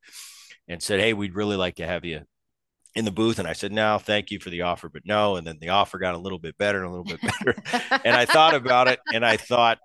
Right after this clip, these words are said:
you know, to, uh, what's the worst case scenario? Uh, I, I'm gonna go and I'm gonna get to watch the Yankees, Red Sox. I'm gonna get to watch Aaron play in the postseason. And, uh, and I got to do that.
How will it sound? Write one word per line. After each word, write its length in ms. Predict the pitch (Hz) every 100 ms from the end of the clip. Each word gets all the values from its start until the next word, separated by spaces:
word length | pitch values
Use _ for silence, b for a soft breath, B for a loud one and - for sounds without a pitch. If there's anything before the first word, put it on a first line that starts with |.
| _ _
you 240 | - 113 123
know, 180 | 135
to, 320 | 143 - - 76
uh, 60 | - - - - _ _
what's 300 | 139 143 -
the 80 | 123
worst 320 | 110 110 -
case 220 | 107 92
scenario? 360 | 98 87 73 - _ _ B B B B -
Uh, 480 | 85 82 80 73 -
I, 140 | 104 -
I'm 120 | 101
gonna 120 | 104 101
go 240 | 110 113
and 80 | 110
I'm 60 |
gonna 120 | 104 101
get 160 | 104
to 80 | 101
watch 320 | 95 95 -
the 100 | 98
Yankees, 560 | 90 92 87 98 85 80
Red 220 | 98 87
Sox. 240 | 101 92
I'm 60 | 127
gonna 100 | 131
get 140 | 127
to 60 | 123
watch 200 | 120 117
Aaron 220 | 120 117
play 200 | - 110
in 60 | 104
the 60 |
postseason. 580 | 104 104 101 - 120 104 - _
And, 300 | 92 95 92
uh, 80 | 92 -
and 140 | 95
I 80 | 95
got 240 | 117 127
to 60 | 123
do 200 | 123 127
that. 240 | 120 113